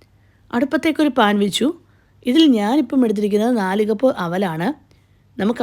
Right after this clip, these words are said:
ആവശ്യം എത്രയാണോ അതിനനുസരിച്ച് അവലെടുക്കാം. എന്നിട്ടൊന്ന് വറുത്തെടുക്കുക. അവലിൻ്റെ ആ കളർ മാറി വരുന്നത് നമുക്കറിയാം. അതുപോലെ തന്നെ നല്ല ക്രിസ്പി ആയിട്ട് വരികയും ചെയ്യും അവല്. ആ ടൈമിൽ തീ ഓഫ് ചെയ്ത് അവൽ അതിനകത്തൊന്ന് മാറ്റി വയ്ക്കാം. പിന്നെ ഞാനൊരു പാൻ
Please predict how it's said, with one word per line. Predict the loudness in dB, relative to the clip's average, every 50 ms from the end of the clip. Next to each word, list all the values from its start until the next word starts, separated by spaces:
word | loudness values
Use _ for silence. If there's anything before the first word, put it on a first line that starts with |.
| 0 0
ആവശ്യം | 0 0 0 0 0 0
എത്രയാണോ | 0 0 0 0 0 0 0 0 0 -2 -2 -4
അതിനനുസരിച്ച് | -4 -2 -2 -2 -2 -2 -2 -2 -2 -4 -4
അവലെടുക്കാം. | -2 -2 -2 -2 -4 -4 -4 -4 -4 -4 -4
എന്നിട്ടൊന്ന് | -6 -6 -6 -4 -2 -2 0 0 0
വറുത്തെടുക്കുക. | 0 0 -2 -2 -2 -2 -2 -2 -2 -4 -6 -6 -8 _ _ _ -20 _ _ _ _ _ _ _ _ _ -4 0
അവലിൻ്റെ | 2 4 4 4 4 4 4
ആ | 2 0
കളർ | 0 2 2 2 2 2 2
മാറി | 2 2 2 2 0
വരുന്നത് | 0 -2 -2 -4
നമുക്കറിയാം. | -4 -4 -4 -4 -4 -2 -2 -2 -4 -4 -6 -8 -8
അതുപോലെ | -6 -2 -2 -2 0 0 0
തന്നെ | 0 0 -2 -4 -6 _ _ _ _ _ _ _ _ -2
നല്ല | 0 0 0 0 -2
ക്രിസ്പി | -4 -6 -6 -6 -2 0 2 4
ആയിട്ട് | 4 2 2 0 0
വരികയും | 2 2 2 2 0 -2 -2
ചെയ്യും | -4 -4 -4 -4 -4
അവല്. | -4 -2 -2 -2 -4 -6 -10 _ _ _ _ _ _ _ _ _ _ _ _ -4 -4
ആ | -2 -2 0 0
ടൈമിൽ | 0 2 0 0 0 -2 -2 -6 -10 _ _ _ -2
തീ | 0 2 0 0 -2 -4 _ _ _ _ _ -2 -2
ഓഫ് | -2 0 0 0
ചെയ്ത് | 0 0 0 -2 -4 -2 -4 -2
അവൽ | 0 0 0 0
അതിനകത്തൊന്ന് | 0 -2 -2 -4 -4 -4 -2 -2 -2
മാറ്റി | -4 -6 -4 -4 -4 -4
വയ്ക്കാം. | -2 -2 -4 -4 -4 -6 -12 _ _ _ _ _ _ _ _ _ _ _ _ _ _ _ _ _ _ _ 0
പിന്നെ | 2 4 4 4 4
ഞാനൊരു | 4 4 2 2 2 2
പാൻ | 2 2